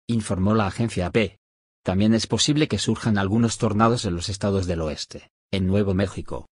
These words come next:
así como en estados del este, como Tennessee,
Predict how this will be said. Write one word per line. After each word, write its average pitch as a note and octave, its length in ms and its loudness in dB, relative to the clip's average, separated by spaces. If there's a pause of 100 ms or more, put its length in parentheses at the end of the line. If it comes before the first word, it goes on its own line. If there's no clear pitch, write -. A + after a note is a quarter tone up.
así G2 300 0
como A2 220 2
en G#2+ 80 2
estados A2 400 0
del F#2 140 0
este, - 340 -8 (200)
como F#2 220 -2
Tennessee, F#2+ 600 0